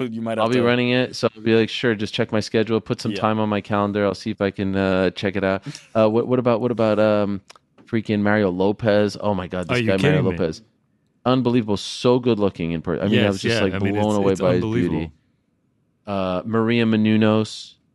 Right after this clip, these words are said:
Speaker 3: Oh,
Speaker 2: back
Speaker 3: she was
Speaker 2: there.
Speaker 3: back there too? Nice.
Speaker 2: Everyone was back there. I'm hanging with, you know, my boys, uh, freaking Big E's back there.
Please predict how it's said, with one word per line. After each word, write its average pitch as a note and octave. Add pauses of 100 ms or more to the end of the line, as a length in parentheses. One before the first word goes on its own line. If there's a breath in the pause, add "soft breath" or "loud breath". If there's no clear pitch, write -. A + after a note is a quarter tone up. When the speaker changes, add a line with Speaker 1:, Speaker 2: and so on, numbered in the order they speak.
(140)
Speaker 3:
Oh, A2
Speaker 2:
back G#2+
Speaker 3:
she A2+
was A2
Speaker 2:
there. G#2+
Speaker 3:
back A2
there A2
too? B2
Nice. G#2 (300)
Speaker 2:
Everyone B2
was G2+
back F2+
there. E2
I'm E2+
hanging G#2
with, G2
you G#2+
know, F#2
my F2+
boys, G2+
uh, E2
freaking F#2+
Big G2+
E's G2+
back F#2+
there. F#2+